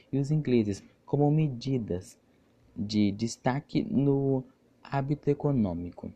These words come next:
Sim, porque, como eu acabei de dizer, Bra-, o Brasil era uma colônia, ele não tinha comércio próprio. A, o, as, a matéria-prima passava por Portugal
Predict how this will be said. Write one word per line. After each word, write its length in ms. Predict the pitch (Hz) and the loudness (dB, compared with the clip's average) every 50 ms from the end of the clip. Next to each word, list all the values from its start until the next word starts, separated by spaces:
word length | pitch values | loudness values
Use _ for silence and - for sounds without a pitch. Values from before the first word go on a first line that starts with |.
| _ _ _ _ _ _ _ _ _ _ _ | _ _ _ _ _ _ _ _ _ _ _
Sim, 300 | - - - 160 143 127 | -8 -2 0 2 2 0
porque, 280 | - - - - 107 | -2 -4 -2 -2 -2
como 300 | 104 - - 110 98 92 | 0 0 0 -2 0 0
eu 40 | 95 | -2
acabei 340 | 92 - - 95 90 92 95 | -2 -2 -2 -2 -2 -2 -4
de 100 | 95 98 | -2 0
dizer, 380 | 107 120 120 120 120 123 135 135 190 202 196 190 175 156 143 - _ _ - | 0 0 0 0 0 -2 -2 -4 -6 -12 -16 -12 -12 -12 -12 -14 _ _ -10
Bra-, 300 | - 98 101 110 117 110 | -6 -4 -2 2 4 6
o 100 | 110 117 | 6 6
Brasil 480 | 117 117 110 107 104 101 110 117 120 127 | 6 4 4 2 2 2 4 4 4 4
era 280 | 131 127 123 123 123 | 2 0 0 0 0
uma 260 | 123 123 127 127 127 127 | 0 0 0 0 -2 -2
colônia, 640 | - - 156 156 151 143 151 160 135 104 87 - - _ - | -2 0 0 2 2 0 -2 -2 -4 -4 -6 -8 -12 _ -4
ele 180 | - 107 110 107 | 0 2 2 4
não 220 | 110 117 123 131 | 2 2 0 -2
tinha 280 | 120 - - 143 147 143 | -4 -4 -4 -2 -2 -2
comércio 640 | - - - 131 120 107 98 104 113 - 127 127 - _ _ _ _ | -2 -2 -2 0 0 0 0 -2 -4 -4 -6 -6 -6 _ _ _ _
próprio. 480 | _ - 135 127 127 - _ - 98 - - - - - - - - - 131 110 - _ - | _ -2 0 0 -2 -4 _ -12 -12 -12 -12 -16 -20 -20 -20 -20 -20 -20 -20 -20 -20 _ -6
A, 400 | 110 107 104 101 98 95 92 - - _ - | -4 -4 -2 -2 -4 -4 -6 -8 -12 _ -4
o, 240 | 107 107 104 104 | -2 0 2 2
as, 380 | 101 104 104 - - - - - - _ _ _ - | 2 0 0 -4 -12 -18 -20 -20 -20 _ _ _ -4
a 60 | 107 | 0
matéria-prima 640 | 107 107 104 101 - 123 123 123 117 - 110 107 101 | 2 2 2 2 2 2 2 2 2 0 0 0 0
passava 420 | 98 - 113 - - 143 143 143 139 | 0 -2 -4 -2 -2 0 0 0 0
por 140 | 139 139 | -2 -4
Portugal 800 | 135 - - 117 110 110 - 107 101 104 98 92 95 104 117 123 | -4 0 0 0 2 2 0 -2 0 0 -2 0 0 -2 -2 -4